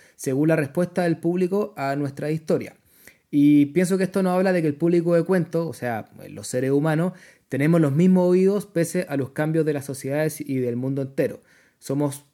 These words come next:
comunidad, podríamos decir, no solo con nuestros contemporáneos, sino también con nuestros antepasados.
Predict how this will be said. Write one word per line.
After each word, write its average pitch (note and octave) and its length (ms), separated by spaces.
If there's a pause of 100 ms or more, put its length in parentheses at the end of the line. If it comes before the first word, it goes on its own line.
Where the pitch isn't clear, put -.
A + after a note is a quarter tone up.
comunidad, C3+ 720
podríamos D3 360
decir, E3+ 360
no D3+ 160
solo E3+ 280
con D#3 80
nuestros D3+ 260
contemporáneos, C#3+ 880
sino C#3 260
también C#3+ 400
con C#3+ 180
nuestros C3+ 280
antepasados. A2+ 560